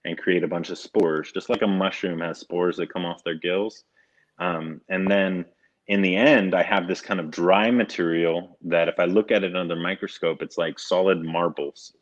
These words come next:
fungal spores. And then that's what I apply to my farmland. Those spores wake up, and because they're indigenous,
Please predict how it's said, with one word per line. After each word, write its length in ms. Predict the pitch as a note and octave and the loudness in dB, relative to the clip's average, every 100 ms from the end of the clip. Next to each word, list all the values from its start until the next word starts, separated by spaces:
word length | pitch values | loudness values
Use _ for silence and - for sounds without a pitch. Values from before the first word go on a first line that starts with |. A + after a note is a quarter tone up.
| - | -8
fungal 260 | F2 D#2+ | -4 -6
spores. 580 | - - E2+ D#2+ C#2+ - _ - _ - | -8 -6 -4 -4 -6 -16 _ -20 _ -8
And 120 | F2+ | -4
then 120 | F2 E2 | -4 0
that's 280 | G2 G#2 - | 2 2 0
what 120 | G#2+ | 0
I 80 | F#2 | 2
apply 340 | E2+ - F2 E2+ | 0 -2 -4 -2
to 80 | |
my 160 | E2+ D#2+ | -4 -6
farmland. 680 | - G#2+ G#2 G2+ G2 F#2 F2 | -4 -2 0 -2 -2 -2 0
Those 200 | F2+ - | 0 -2
spores 440 | - F#2 F2 E2 | -6 -2 -2 -2
wake 240 | E2 D#2+ F#2+ | -4 -2 0
up, 360 | G2+ F#2 - _ _ _ - | 0 0 -6 _ _ _ -8
and 160 | E2 | -6
because 400 | D#2+ - A2 G#2+ | -6 -4 -2 0
they're 160 | G2+ F#2 | 0 -2
indigenous, 880 | E2 D2+ C3+ C#3 E2+ D#2 F#2 - | -4 -2 -2 0 -6 -8 -14 -18